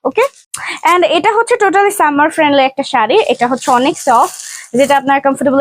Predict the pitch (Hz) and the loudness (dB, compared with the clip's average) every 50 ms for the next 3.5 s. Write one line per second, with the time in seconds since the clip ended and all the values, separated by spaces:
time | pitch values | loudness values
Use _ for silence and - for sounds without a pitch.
0 | 285 285 - 285 320 320 _ 359 349 - 233 208 262 381 440 - - - 269 269 | 0 2 0 -2 -2 0 _ -2 0 0 0 0 0 0 -2 0 0 0 2 2
1 | 277 285 - - - 330 381 370 - 403 370 381 381 320 370 359 370 370 381 381 | 2 0 0 0 2 2 2 2 2 2 2 2 2 2 2 2 4 4 4 4
2 | 392 370 - - 262 269 285 302 - - - 311 277 254 269 247 254 262 233 233 | 2 2 0 -2 -2 -2 -2 -4 -4 -2 -2 -2 0 0 0 2 2 0 0 0
3 | 294 339 294 240 254 233 226 - 247 | 0 0 0 0 0 -2 0 0 -2